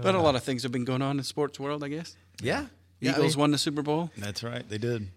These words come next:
Speaker 2: Yeah, I mean, that was, it was a good, it was a very entertaining Super Bowl. Um, I, I thought.
Speaker 3: Yeah, I mean, um, you know, uh, it looked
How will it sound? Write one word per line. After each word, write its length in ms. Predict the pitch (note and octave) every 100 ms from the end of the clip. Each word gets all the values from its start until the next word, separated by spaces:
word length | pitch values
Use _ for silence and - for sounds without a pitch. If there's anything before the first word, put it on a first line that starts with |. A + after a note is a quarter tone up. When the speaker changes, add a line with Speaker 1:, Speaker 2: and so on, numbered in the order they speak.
| _
Speaker 2:
Yeah, 260 | C3 E3 -
I 40 |
mean, 120 | D3+ D3+
that 140 | G#3+
was, 420 | G3+ F3 D#3 - -
it 40 |
was 160 | E4 C#4+
a 40 |
good, 200 | G3 B3 -
it 60 | A3
was 240 | G#3+ E3+
a 80 | G#3
very 300 | E3+ E3+ F3+
entertaining 680 | F3 F3 E3+ D3 D3+ F3 E3+ -
Super 320 | - - A#3
Bowl. 300 | D#3+ G2 F2 - -
Um, 520 | A#2 A2+ A2+ A2 A2+ - _ _ _ G#3 - _ -
I, 120 | A2+
I 120 | - D3+
thought. 320 | - G2 C#3 - _ _ _ _ _ _ -
Speaker 3:
Yeah, 240 | D3+ F#3 D#3+ _ _
I 100 | -
mean, 280 | A#2 A#2 A2+
um, 380 | - G#2 G#2 F#2+ E2 - _ - - - _ _ _ _ _
you 140 | A2+
know, 240 | A2 G#2 -
uh, 100 | - G2+
it 140 | G2+
looked 300 | G2+ G2+ -